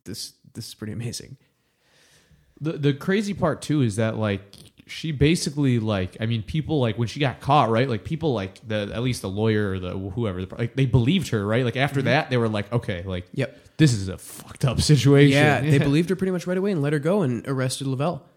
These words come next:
Speaker 2: That's
Speaker 1: But
Speaker 2: crazy.
Speaker 1: one, during all this, one of the white lawyers from Florida, who I think was also, like, an entrepreneur, he was a s-, successful dude, actually gave Vicky Lee a contract and paid her in advance to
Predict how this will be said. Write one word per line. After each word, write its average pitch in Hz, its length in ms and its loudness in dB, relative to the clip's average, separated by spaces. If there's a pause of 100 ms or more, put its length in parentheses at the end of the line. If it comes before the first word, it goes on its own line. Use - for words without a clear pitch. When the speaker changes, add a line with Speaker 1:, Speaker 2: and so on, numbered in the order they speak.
(500)
Speaker 2:
That's 151 200 0
Speaker 1:
But 95 80 -12
Speaker 2:
crazy. 101 340 -6
Speaker 1:
one, 165 360 -2
during 180 300 0
all 156 160 -2
this, 147 260 -4
one 143 180 -2
of 170 140 -4
the 139 220 0
white 117 520 -4
lawyers 120 960 -6 (160)
from 120 260 -6
Florida, 113 640 -6 (280)
who 131 220 -2
I 120 60 -2
think 160 240 -6
was 127 140 -6
also, 120 300 -6
like, 110 160 -8
an 110 80 -8
entrepreneur, 151 540 -4
he 131 120 0
was 120 120 -2
a 110 40 -10
s-, - 380 -8
successful 135 540 -6
dude, 117 340 -6 (600)
actually 139 280 -4
gave 135 360 0
Vicky 127 520 -4
Lee 117 400 -4
a - 80 -10
contract 120 720 -8
and 110 300 -8
paid 135 280 -6
her 117 360 -4
in 113 140 -8
advance 127 580 -6 (600)
to 139 100 -2